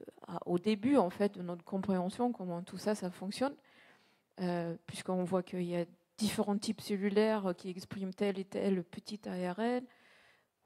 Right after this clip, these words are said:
dont on connaît peut-être les fonctions, mais le dosage, euh, de ces A R N va avoir un impact important sur, euh, le fonctionnement ou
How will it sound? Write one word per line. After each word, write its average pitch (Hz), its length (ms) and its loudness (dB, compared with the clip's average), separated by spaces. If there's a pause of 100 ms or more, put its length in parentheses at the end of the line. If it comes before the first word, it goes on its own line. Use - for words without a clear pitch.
dont 202 200 8
on 196 60 6
connaît 196 280 2
peut-être 190 340 -2
les 190 80 -2
fonctions, 196 520 -2
mais 180 160 -2
le 170 140 -2
dosage, 202 800 4
euh, 170 260 -2 (300)
de 185 100 -4
ces 175 280 -4
A 175 260 0
R 180 80 -4
N 208 260 0
va 165 180 -4
avoir 175 240 -8
un 175 120 -10
impact 185 380 -8
important 180 480 -2
sur, 170 320 -6
euh, 170 100 -4 (380)
le 185 120 2
fonctionnement 196 760 -2
ou 220 160 -2